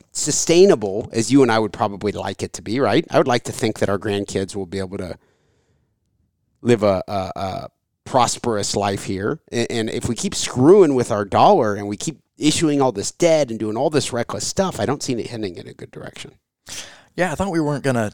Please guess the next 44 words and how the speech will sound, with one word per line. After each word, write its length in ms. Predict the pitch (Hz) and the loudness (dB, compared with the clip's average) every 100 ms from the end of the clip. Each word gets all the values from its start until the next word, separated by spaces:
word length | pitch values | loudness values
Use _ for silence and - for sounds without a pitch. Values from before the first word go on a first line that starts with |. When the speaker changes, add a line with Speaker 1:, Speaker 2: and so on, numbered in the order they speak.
| - | -4
Speaker 2:
talk 200 | 143 139 | -4 -2
about 240 | 120 - | -2 -2
fear 440 | - 143 175 156 110 | -4 0 2 2 2
and 140 | 95 | -2
anxiety 600 | 107 110 139 185 135 110 | -4 -2 0 0 -2 -2
and 120 | 98 | -6
things 180 | 123 135 | -8 -10
like 140 | 131 - | -10 -8
that. 200 | 175 113 | -8 -6
You're, 180 | 117 | -8
you're, 300 | 95 117 110 _ - | -2 -2 -2 _ -6
you're 100 | 123 | -4
dumping 340 | 123 165 165 | -2 -2 0
it 60 | 135 | 0
on 220 | 160 180 | 0 0
here, 200 | 120 101 | 0 0
but, 160 | 127 202 | 2 2
Speaker 1:
Okay. 340 | - 254 330 - _ _ - | 4 2 2 -2 _ _ -6
Speaker 2:
um, 380 | - 101 98 - _ | -4 -4 -8 -14 _
but, 100 | - | -8
you 80 | 214 | -4
know, 120 | 196 143 _ _ _ _ _ _ _ _ _ _ _ _ | -4 -6 _ _ _ _ _ _ _ _ _ _ _ _
the, 320 | 143 147 139 | -4 0 2
um, 380 | 104 92 87 - - _ _ _ _ _ _ _ _ _ _ | 2 -2 -4 -12 -16 _ _ _ _ _ _ _ _ _ _
I 80 | 117 | -4
think, 240 | 123 175 143 | 0 2 4
you 80 | |
know, 60 | 127 | 4
Marcus 260 | 131 - 113 | 2 0 0
Aurelius 340 | 107 98 104 | 2 2 0
said 380 | - - - - | 0 -2 -6 -10
that 320 | - - - - - | -8 -8 -8 -10 0
he 140 | 123 | 2
wasn't 260 | 123 139 110 | 4 4 2
gonna 100 | 104 | 0
worry 160 | 98 | 0
about 140 | 85 - | -2 -6
the 60 | |
future 360 | - - - - - _ | -8 -6 -8 -10 -18 _
because 360 | 107 104 107 - | -2 0 0 0
when 120 | 156 | 0
it 180 | 147 - _ _ - | 0 -4 _ _ -4
got 200 | 104 98 | -4 -4
here, 260 | 98 101 | -8 -8